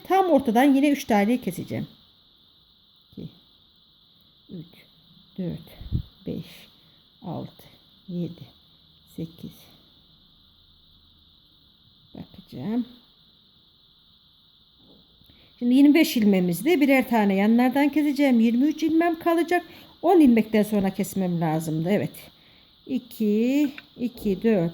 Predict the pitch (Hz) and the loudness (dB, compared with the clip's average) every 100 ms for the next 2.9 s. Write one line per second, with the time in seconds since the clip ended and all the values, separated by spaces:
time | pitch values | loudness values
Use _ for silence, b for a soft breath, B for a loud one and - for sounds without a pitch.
0 | - 226 214 175 180 - 254 330 302 165 | -6 -2 0 -2 -8 -4 -2 0 0 -2
1 | 165 302 294 208 185 - 175 165 170 165 | 0 2 4 4 0 -2 -6 -4 -6 -6
2 | 254 - 294 294 302 311 302 294 320 | -8 -2 0 0 0 -2 -2 -2 -2